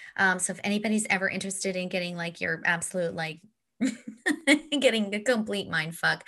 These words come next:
it w-, it was really pivotal for me. And I think that book, like a lot of spiritual books, they come to you when you're ready to, to read them.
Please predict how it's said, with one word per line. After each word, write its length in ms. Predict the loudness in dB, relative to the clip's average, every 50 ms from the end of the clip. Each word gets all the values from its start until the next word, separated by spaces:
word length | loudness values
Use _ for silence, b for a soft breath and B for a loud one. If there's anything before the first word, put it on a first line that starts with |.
| B -12 -10 B B -8 -4 B
it 60 | 0 2
w-, 180 | 2 2 2
it 260 | 4 4 4 4 4
was 300 | 4 4 4 4 2 0
really 420 | -2 -2 0 0 0 0 0 -2 -4
pivotal 360 | -4 -4 -4 -2 0 0 0
for 180 | 0 0 -4 -4
me. 140 | -4 -2
And 120 | 0 2 2
I 140 | 2 2 0
think 240 | 0 -2 -2 0
that 220 | 0 -2 -2 0 0
book, 260 | -2 -2 -2 -2 -8 -2 0
like 160 | 2 4 4
a 40 | 4
lot 180 | 4 4 4 2
of 60 | 2
spiritual 420 | -2 0 0 0 0 -2 -4 -6
books, 300 | -4 -4 -6 -6 -8 -14 _ _ 2
they 120 | 2 2
come 260 | 2 2 2 4 4 4
to 100 | 4 4
you 80 | 2 2
when 140 | 0 0
you're 120 | -2 -4 -4
ready 480 | -4 -4 -4 -4 -4 -6 -6 -8 -10 _ _ -8
to, 180 | -8 -8 -8 -8 -10 -12
to 140 | -8 -8 -6
read 220 | -6 -6 -6 -4
them. 320 | -2 -2 0 0 -2 -2